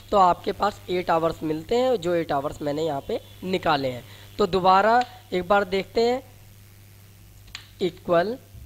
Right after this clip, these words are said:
if, यदि value, मतलब यदि आवर्स बड़ा हो या बराबर हो,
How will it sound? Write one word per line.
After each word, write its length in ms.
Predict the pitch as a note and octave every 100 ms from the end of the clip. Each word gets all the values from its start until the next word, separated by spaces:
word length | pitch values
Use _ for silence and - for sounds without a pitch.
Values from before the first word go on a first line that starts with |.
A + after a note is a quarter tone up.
| - -
if, 200 | C#4+ A3 - - -
यदि 560 | F3+ A#3 B3+ F3+ F#3+ A3 - - - - - - - D#3 D#3
value, 500 | A3+ A#3 F3+ F3+ A3+ - - - - - - - - - F3+
मतलब 320 | F3 F#3+ F#3
यदि 380 | F3+ F3+ A#3 B3 -
आवर्स 560 | F#3+ A3+ F3+ E3 - - - - - - - C#3+ C3
बड़ा 240 | F#3 G#3 C4
हो 220 | A#3 C4
या 160 | C4+ C4
बराबर 560 | D3+ D#3+ D3 D3 G#3
हो, 280 | G#3 A#3 A#3+